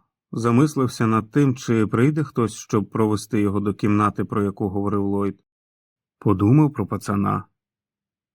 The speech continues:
Тоді йому стало цікаво, який випаде сектор, чорний чи червоний. Та в основному він думав про пацана.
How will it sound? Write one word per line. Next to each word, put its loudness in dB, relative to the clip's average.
Тоді 4
йому 4
стало 0
цікаво, 0
який 0
випаде 0
сектор, -4
чорний -2
чи -4
червоний. -4
Та 2
в 2
основному 4
він 2
думав 2
про -2
пацана. -2